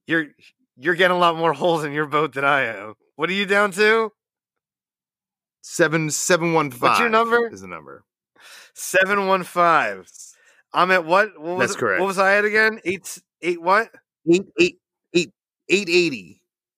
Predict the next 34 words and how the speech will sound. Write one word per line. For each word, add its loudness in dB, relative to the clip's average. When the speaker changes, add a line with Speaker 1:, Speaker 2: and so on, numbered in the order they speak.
Speaker 1:
Eight -4
eighty. -10
Speaker 2:
He's -12
writing 2
it -2
down 2
just -8
to -10
make -2
sure -2
we're -4
all -6
kosher. -12
Speaker 1:
He's -14
<laughs> -20
That's -14
right. 2
I'm -6
putting -4
it -2
in -4
the -4
old 2
notebook -6
as -8
well. 2
Speaker 2:
All -4
right, -6
he's -14
putting 0
in -2
the 2
old 4
notebook. -2